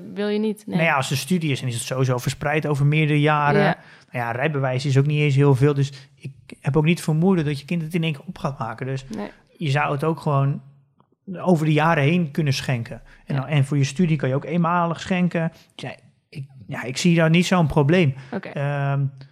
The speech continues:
Speaker 2: dat,
Speaker 1: Nou.
Speaker 2: dat moet je wel belastingvrij bij je kind te kunnen krijgen. Want het gaat niet om honderdduizenden euro's. Dus dat is wel te overzien, denk ik.
Speaker 1: Ik, en ik bedacht me trouwens ook nog dat je ook, want je krijgt kinderbijslag,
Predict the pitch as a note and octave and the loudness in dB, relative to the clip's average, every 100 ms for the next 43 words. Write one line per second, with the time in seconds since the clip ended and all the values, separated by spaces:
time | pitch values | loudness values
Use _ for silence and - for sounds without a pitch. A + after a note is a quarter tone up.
0 | _ _ - C#3 D#3 D3+ D3+ D#3+ F#3+ E3 | _ _ -2 -2 0 2 6 6 6 4
1 | E3 E3 - D#3+ E3 - D#3 D3 D3+ C3+ | 4 4 0 2 2 2 0 2 2 4
2 | C3+ C#3+ C#3 C#3 B2 A#2+ A#2 C3 - D#3+ | 4 2 0 0 0 0 -2 -2 0 2
3 | E3 E3 C3+ D#3 C3+ C#3 C#3 C3+ D#3 C#3+ | 4 4 4 4 6 6 6 4 4 0
4 | - - _ _ _ _ _ _ _ _ | -4 -16 _ _ _ _ _ _ _ _
5 | - C3+ C3 C3+ C3 C3 C3+ C#3 B2 B2 | -8 -4 -2 -2 0 0 4 4 6 6
6 | C#3 C3 A#2 A#2+ F#3+ - _ _ _ _ | 6 4 4 2 -2 -2 _ _ _ _
7 | _ - C#4 - D#4 D#4 D4 D#4 C4+ C4 | _ -8 -6 0 2 2 4 2 2 2
8 | B3+ A#3 D4+ C#4 A3 A3+ A3 G#3+ G#3 G#3 | 2 2 0 0 2 0 0 0 2 2
9 | - _ _ - C#4+ C#4+ A#3 G#3+ - G#3+ | -2 _ _ 0 0 -2 -4 -4 -4 -8
10 | G#3 G3 - F4 B3 G3+ A3 - F3 E3+ | -8 -4 0 2 4 2 2 0 -4 -4
11 | - | -12